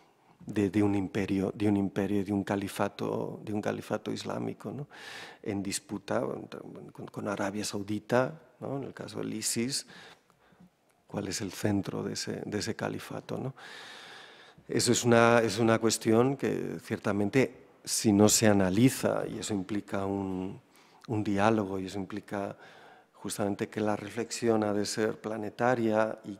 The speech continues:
que ha de contar con las voces del mundo musulmán, que desde dentro o fuera, eh, analizan toda esta cuestión, y algunas, obviamente, pensemos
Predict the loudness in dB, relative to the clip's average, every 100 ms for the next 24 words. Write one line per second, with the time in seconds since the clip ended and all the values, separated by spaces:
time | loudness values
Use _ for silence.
0 | -10 -6 0 4 4 2 -4 -6 -4 -4
1 | -4 -2 0 0 -2 -2 -2 -2 -4 -4
2 | -12 -18 -18 -18 -20 -10 -2 2 4 4
3 | 2 0 -2 -4 -4 0 2 2 0 -6
4 | -12 -20 -20 -20 -6 -2 0 0 0 4
5 | 4 2 0 -6 -4 -4 -2 -4 -8 -14
6 | -20 -20 -20 -14 -12 -10 -10 -12 -14 -18
7 | -10 -6 -4 -2 -2 0 -2 0 -2 -4
8 | -8 -10 -12 -8 -6 -4 -6 -6 -6 -4
9 | -4 -4 -8 -8 -6 -8 -10 -10 -14 -12
10 | -10 -8 -8 -6 -8 -10